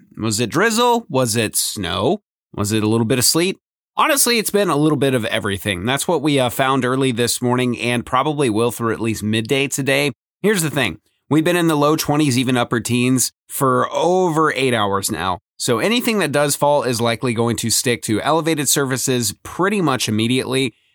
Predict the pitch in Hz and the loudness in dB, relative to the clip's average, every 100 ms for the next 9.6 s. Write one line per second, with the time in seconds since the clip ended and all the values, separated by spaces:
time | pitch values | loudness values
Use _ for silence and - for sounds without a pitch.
0 | _ 117 120 139 - 147 190 156 147 - | _ 0 2 2 0 2 4 4 2 -2
1 | 123 107 131 151 - 190 180 139 131 120 | -8 -2 0 0 -2 -2 -2 0 2 2
2 | 120 120 - 117 110 - 143 131 104 104 | 2 0 -2 -2 0 0 2 0 0 -4
3 | 98 - 107 107 107 113 117 117 - 120 | -6 -4 -2 -2 -4 -2 -2 -4 -4 -2
4 | 113 - _ 143 135 117 123 143 120 107 | -2 -6 _ -2 0 0 2 4 2 0
5 | - 104 - 104 104 - _ _ 127 135 | -4 -4 -2 -2 -2 -6 _ _ -2 0
6 | 151 165 165 160 151 131 123 143 - 143 | 2 0 2 2 2 -2 0 0 2 2
7 | 143 135 131 117 - 117 113 107 104 - | 2 2 2 0 0 0 2 0 -2 0
8 | 120 117 117 110 - 107 104 - 95 92 | 0 2 0 -2 0 0 0 0 -2 -2
9 | 101 113 - - 127 | -2 -2 0 2 2